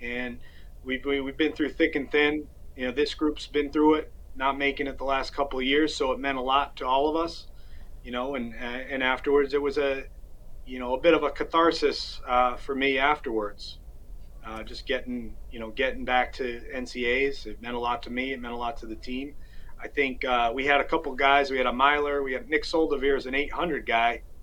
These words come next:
uh, stepping up to the ten K, and it just took, taking him a couple of years. Uh, and, and to be honest, he was our, he was, he was one of our alternates the last two years, um, and he has, hasn't let me,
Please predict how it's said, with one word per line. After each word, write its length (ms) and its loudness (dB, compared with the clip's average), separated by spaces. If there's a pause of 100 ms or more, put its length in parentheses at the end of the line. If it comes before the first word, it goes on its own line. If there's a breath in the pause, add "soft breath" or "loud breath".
(500)
uh, 440 0
stepping 400 0
up 140 -2
to 80 -8
the 80 -8
ten 240 0
K, 400 4
and 180 -4 (160)
it 140 -12
just 300 -6
took, 180 4 (100)
taking 240 0
him 120 -2
a 20 -8
couple 260 0
of 80 2
years. 420 4 (380 soft breath)
Uh, 280 -4 (280)
and, 260 -2
and 180 -6
to 60 -2
be 180 2
honest, 260 4
he 80 4
was 160 4
our, 280 4 (140)
he 120 -8
was, 280 -6
he 120 0
was 120 4
one 140 4
of 80 4
our 160 6
alternates 460 2
the 80 -8
last 360 0
two 160 0
years, 460 0 (420 soft breath)
um, 440 -2 (100)
and 260 -2
he 140 -2
has, 300 4 (200)
hasn't 300 0
let 160 -4
me, 380 -6